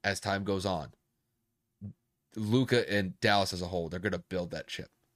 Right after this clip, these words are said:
And it's experiences like this that are gonna be able to build it. It, it sucks in the, in, like, the here and now, but it's gonna serve wonders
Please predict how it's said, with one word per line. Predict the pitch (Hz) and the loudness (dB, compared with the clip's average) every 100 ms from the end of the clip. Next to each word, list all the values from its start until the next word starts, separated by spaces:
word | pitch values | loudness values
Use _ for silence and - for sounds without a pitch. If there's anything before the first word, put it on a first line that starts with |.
| _ _ | _ _
And | - | -10
it's | 92 92 | -6 -4
experiences | - - 123 127 117 104 | -2 2 4 4 2 0
like | 95 | 0
this | - 90 | 0 -2
that | 80 | -2
are | 82 | -6
gonna | 85 | -6
be | - 82 | -6 -6
able | 76 | -6
to | 73 | -10
build | - - | -12 -14
it. | - _ _ _ _ _ _ 90 | -14 _ _ _ _ _ _ -12
It, | - | -4
it | 107 110 | -2 4
sucks | - 185 143 | 6 6 4
in | |
the, | 123 110 - - 131 | 2 0 -6 -6 0
in, | 135 | 2
like, | 110 95 | 4 2
the | 92 | 0
here | - 110 | 2 2
and | 90 | 2
now, | 87 87 71 - _ _ _ _ _ _ _ _ | 0 -2 -4 -14 _ _ _ _ _ _ _ _
but | - | 2
it's | 101 - | 2 4
gonna | 123 | 4
serve | 104 107 92 | 6 2 2
wonders | 92 101 82 73 - | 0 0 0 -4 -8